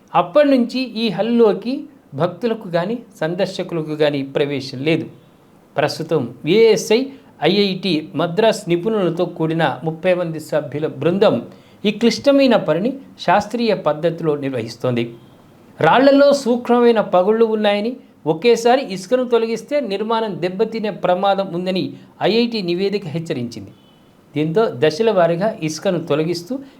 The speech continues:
ఎప్పటికప్పుడు రాళ్లకు సపోర్ట్ ఇస్తూ ఈ ప్రక్రియను ముందుకు తీసుకెళ్తున్నారు. ఇప్పటికే జీరో వైబ్రేషన్ డైమండ్ డ్రిల్ టెక్నాలజీతో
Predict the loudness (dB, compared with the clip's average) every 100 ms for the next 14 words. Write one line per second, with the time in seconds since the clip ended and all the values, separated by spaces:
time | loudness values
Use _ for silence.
0 | 0 2 4 2 4 2 2 -2 -2 -4
1 | 0 2 4 2 0 -2 -2 -2 -6 -6
2 | -8 -8 -6 -6 -6 -14 -6 -6 0 0
3 | 0 0 0 0 0 0 0 -4 -4 -6
4 | -4 -8 -6 -6 -6 -6 -20 -20 -20 -20
5 | -20 -8 -2 2 4 4 4 2 0 2
6 | 4 6 4 4 2 2 2 2 2 -4
7 | 0 4 4 2 0 -2 -10 -10 0 0
8 | 0 0 -2 0 -2 -2 -4 -2 -4